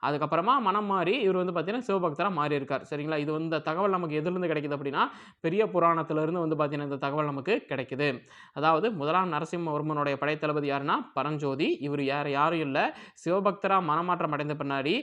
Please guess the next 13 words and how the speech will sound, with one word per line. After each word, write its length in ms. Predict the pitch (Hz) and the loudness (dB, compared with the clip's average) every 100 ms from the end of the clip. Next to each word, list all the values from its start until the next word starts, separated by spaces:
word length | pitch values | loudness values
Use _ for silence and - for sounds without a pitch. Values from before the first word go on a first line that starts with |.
| - - | -4 -18
சிறு 280 | _ 196 226 | _ 4 6
தொண்டர் 300 | 208 185 180 | 4 4 4
அப்படின்னு 300 | 156 156 160 | 2 0 0
அறியப்பட்டிருக்காரு. 640 | 147 160 151 143 147 135 | 0 0 0 -2 0 0
இவர் 280 | 190 190 165 | 2 2 4
அறுபத்தி 380 | 185 160 190 185 | 4 4 2 2
மூன்று 240 | 175 160 | 0 0
நாயன்மார்கள்ல 840 | 151 139 185 175 156 147 139 202 180 | 2 2 2 0 0 0 2 2 2
ஒருவரா 300 | 143 147 180 147 | 2 2 2 0
இருந்திருக்காரு. 640 | 139 131 131 131 131 147 135 - - - - | -4 -4 -4 -2 0 2 0 -4 -18 -20 -6
இவர் 160 | 160 170 | 0 2
வந்து 180 | 190 214 | 2 2
பாத்தீங்கன்னா 420 | 208 170 151 | 2 2 2